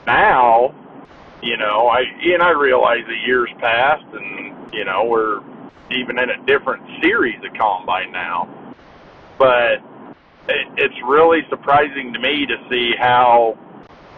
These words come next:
you know, stuff drops off every year and gets uglier, but,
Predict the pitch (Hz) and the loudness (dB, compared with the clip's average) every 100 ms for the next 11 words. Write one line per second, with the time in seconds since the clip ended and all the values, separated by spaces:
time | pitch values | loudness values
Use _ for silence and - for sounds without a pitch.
0 | - 226 185 165 - 240 240 - 165 131 | -6 2 4 4 4 4 2 4 4 4
1 | - 131 131 135 117 107 95 95 104 120 | 2 2 4 4 0 -8 -6 -6 -2 0
2 | 110 104 101 95 - - - - 120 - | 2 0 -2 -6 -18 -20 -20 -6 -6 -6
3 | - 82 82 - - - - - - - | -14 -20 -20 -20 -20 -20 -20 -20 -20 -20
4 | - 117 120 107 104 107 143 - 101 92 | -8 -4 -4 -2 -2 0 0 0 -2 -2